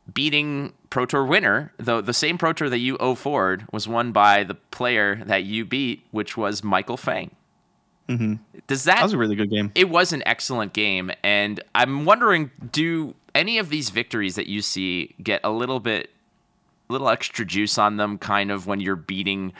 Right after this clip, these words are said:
Speaker 1: somebody of the ilk that is the sure thing, Michael Fang?
Speaker 2: Yeah, I mean, it does, but probably not for the reason you think.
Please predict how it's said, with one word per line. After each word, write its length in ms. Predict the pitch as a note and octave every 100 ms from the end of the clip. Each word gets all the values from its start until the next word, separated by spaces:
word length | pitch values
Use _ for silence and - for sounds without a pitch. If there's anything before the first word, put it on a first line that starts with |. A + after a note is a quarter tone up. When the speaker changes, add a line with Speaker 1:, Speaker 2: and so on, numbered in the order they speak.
| - -
Speaker 1:
somebody 480 | - G2+ F#2+ G2 -
of 300 | F#2 F#2+ D#2+
the 180 | G2 F2+
ilk 420 | F#2+ F2+ - - - _ _ _
that 200 | F2+ E2
is 400 | F2 D#2 - - -
the 80 | G#2
sure 220 | - F#2
thing, 260 | E2+ F#2 E2
Michael 240 | D2+ D#2
Fang? 400 | D2+ F2 A#1+ - _ _ _ _ _ _ _ _ _
Speaker 2:
Yeah, 380 | A3+ C4+ C4 B3 -
I 60 |
mean, 180 | B3 B3+
it 240 | A#3+ C#3
does, 420 | B2 D3+ F3 F3+ -
but 280 | - D3+
probably 260 | - D3 F3+
not 220 | G#3+ -
for 60 | F#3+
the 80 | D3
reason 360 | B2 C3 C3
you 100 | A2+
think. 380 | G#2 - A2 -